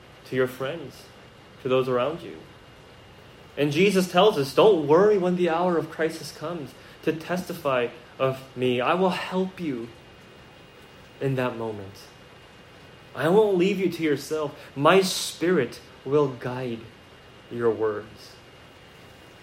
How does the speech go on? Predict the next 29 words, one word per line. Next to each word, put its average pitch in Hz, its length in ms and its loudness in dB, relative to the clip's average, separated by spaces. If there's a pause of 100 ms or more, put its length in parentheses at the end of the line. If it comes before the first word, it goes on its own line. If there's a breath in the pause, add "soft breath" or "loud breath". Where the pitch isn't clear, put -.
(800)
And 117 100 -2
what 196 100 4
a 175 60 4
comfort 208 400 -2
that 131 160 2
is. 95 200 -8 (1200)
Because 151 200 6
one 262 140 10
of 339 60 6
the 220 60 10
greatest 202 420 6
hindrances 170 840 0 (840)
to 147 400 4 (500)
publicly 240 500 2
witnessing 175 580 4
Christ 156 500 -2 (1300)
is 131 160 -6
feeling 214 320 2
inadequate, 240 640 0 (720)
isn't 185 220 -2
it? 101 220 -6 (840)
Not 180 240 8
knowing 196 280 8
what 196 180 4
to 180 80 -4
say, 190 320 4
and 185 100 2
so 147 80 0
maybe 160 560 2